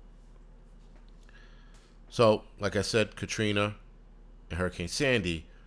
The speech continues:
were the big lessons, the recent lessons that we saw where the government was just, like, hands tied behind their back kind of deal. So you keep that in the back of your head when you're storing your food, when you're prepping.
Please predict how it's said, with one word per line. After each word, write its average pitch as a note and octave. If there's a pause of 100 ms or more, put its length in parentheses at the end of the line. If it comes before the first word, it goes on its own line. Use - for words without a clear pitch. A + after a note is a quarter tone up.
(320)
were F#2
the F2
big F#2
lessons, E2+
the G#2
recent G#2+
lessons D2+
that D#2
we F2
saw D#2+
where D#2+
the D#2+
government D#2+
was D#2
just, -
like, D2 (1160)
hands F2+
tied D#2
behind D2+
their D2+
back D2
kind C2+
of C2+
deal. D2+ (1800)
So -
you D#2+
keep -
that A2+
in F2+
the F#2+
back G2
of -
your F#2+
head F2 (220)
when E2
you're D#2
storing E2+
your D2+
food, A2+
when D#2+
you're D2
prepping. F2+